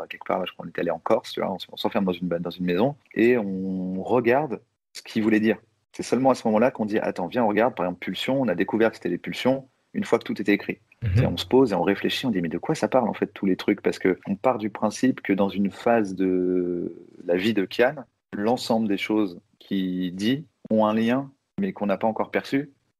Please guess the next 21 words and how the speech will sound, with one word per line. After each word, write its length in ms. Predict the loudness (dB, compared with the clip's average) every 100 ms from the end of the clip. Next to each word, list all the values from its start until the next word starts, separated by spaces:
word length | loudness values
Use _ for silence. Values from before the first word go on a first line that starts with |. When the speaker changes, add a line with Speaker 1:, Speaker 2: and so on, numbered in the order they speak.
| -8
Speaker 1:
et 80 | -2
qu'on 120 | 0
va 120 | 0
comprendre 360 | -2 -2 0 0
le 60 |
lien 300 | 2 2 2
quand 240 | 0 -4 0
on 20 |
va 120 | 0
voir 180 | 0 -2
ce 60 |
qu'il 120 | 0 -2
a 40 |
écrit. 240 | -2 -8 _ _ _ _ -20
Parce 140 | -12
qu'il 120 | -2 0
a 20 |
Speaker 2:
Ok. 60 | 2
Speaker 1:
voulu 280 | 2 2 2
qu'on 120 | 0
écrive. 400 | 0 0 -2